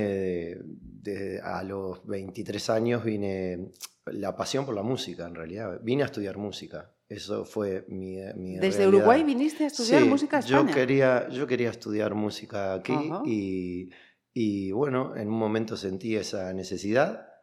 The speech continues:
Speaker 1: de, de emigrar, de buscar mundo y dije, bueno, primero dije, "Voy a España". Entonces, nada, después toda la vida, bueno, primero llegué a Madrid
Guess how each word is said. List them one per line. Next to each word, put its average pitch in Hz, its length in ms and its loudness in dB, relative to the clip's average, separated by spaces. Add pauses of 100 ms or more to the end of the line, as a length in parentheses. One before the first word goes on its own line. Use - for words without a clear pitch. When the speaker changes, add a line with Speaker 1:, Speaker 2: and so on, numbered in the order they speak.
(100)
Speaker 1:
de, 90 540 -8
de 87 60 -6
emigrar, 127 640 -2
de 92 240 -8
buscar 95 520 -6
mundo 185 460 -2 (440)
y 104 140 -4
dije, 104 520 -4
bueno, 101 400 -2
primero 95 680 -6 (920)
dije, 120 280 -2
"Voy 127 160 8
a - 20 6
España". 101 540 2
Entonces, 113 680 -4
nada, 113 380 -2
después - 380 -6
toda 113 220 0
la 107 100 0
vida, 151 260 2
bueno, 110 280 0 (280)
primero 110 320 0
llegué 117 180 2
a 117 60 4
Madrid 104 480 0